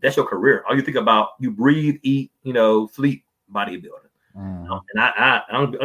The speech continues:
Speaker 1: I tell you now, I'm not the cat to be out talking about bodybuilding when I'm out and about.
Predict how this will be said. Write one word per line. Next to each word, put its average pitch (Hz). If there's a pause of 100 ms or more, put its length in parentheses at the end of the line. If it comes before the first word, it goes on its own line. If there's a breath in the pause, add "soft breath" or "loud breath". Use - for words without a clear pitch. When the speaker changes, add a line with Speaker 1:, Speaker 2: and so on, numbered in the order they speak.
Speaker 1:
I 143
tell 123
you 113
now, 104
I'm 143
not 123
the 107
cat 113
to 107
be 113
out 107
talking 110
about 95
bodybuilding 98
when 98
I'm 98
out 92
and 87
about. 95